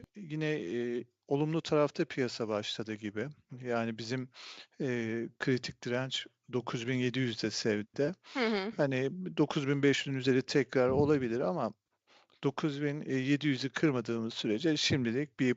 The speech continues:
Speaker 1: bant içinde piyasanın hareket etmesini bekleyeceğiz.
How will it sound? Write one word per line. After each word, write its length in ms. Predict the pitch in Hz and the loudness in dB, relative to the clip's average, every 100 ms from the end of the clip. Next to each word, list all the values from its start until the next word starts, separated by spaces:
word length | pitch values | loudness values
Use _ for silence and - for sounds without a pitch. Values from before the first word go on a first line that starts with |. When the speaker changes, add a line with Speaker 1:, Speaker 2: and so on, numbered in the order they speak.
| - | 4
Speaker 1:
bant 300 | 135 135 123 | 4 4 -2
içinde 440 | - 123 110 123 | -6 -4 -2 -2
piyasanın 580 | - 151 113 - 117 139 | 0 2 2 0 -6 -2
hareket 460 | 131 120 117 120 | -2 -4 -6 -8
etmesini 640 | 113 - 117 - 117 110 127 | -8 -6 -6 -6 -4 -6 -4
bekleyeceğiz. 680 | 117 110 - 107 135 170 - | -4 -4 -6 -2 2 2 0